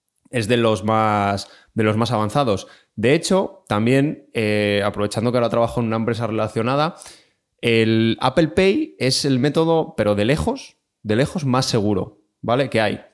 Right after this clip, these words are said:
Primero porque se gestiona todo en tu dispositivo, nada sale en la nube, ¿vale? Ni siquiera tus datos, ni el tipo de compras que haces, nada, ¿vale? Apple no comparte absolutamente nada, los tokens son por transacción,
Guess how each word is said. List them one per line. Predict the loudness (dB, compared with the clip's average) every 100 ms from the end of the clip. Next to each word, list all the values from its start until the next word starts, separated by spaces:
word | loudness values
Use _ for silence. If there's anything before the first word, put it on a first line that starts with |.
| -4
Primero | 0 2 2
porque | 0 -2
se | -4 -6
gestiona | -4 -2 -2
todo | 0 -2
en |
tu | -2
dispositivo, | -4 -6 -8 -6 -4 -4 -4 -4
nada | -2 0 0 -2
sale | -2 -2
en | -2
la | 0
nube, | 0 -2 -4 -10 _ -4
¿vale? | 0 0 -2 -4
Ni | -2 0 0 -2
siquiera | -4 -4 -2 0 0 -2 -6 -4
tus | -2
datos, | 0 0 -2 -8 -10 _ _ -6
ni | -2
el | -2 -2
tipo | -2 0
de | 0
compras | 0 -4 -2
que | -4
haces, | -4 -4
nada, | -2 0 -2 -4
¿vale? | -4 -2 -2
Apple | -4 0
no | 0 0
comparte | 0 -2 0 -4 -6 -20 _ _ -4
absolutamente | -2 -2 0 0 2 2 0 0
nada, | 0 0 -2 -4 -8
los | -4 -2 -2
tokens | -2 -2 -2 -2
son | -2
por | -2 -2
transacción, | -2 -2 -4 -2 0 2 4 2 0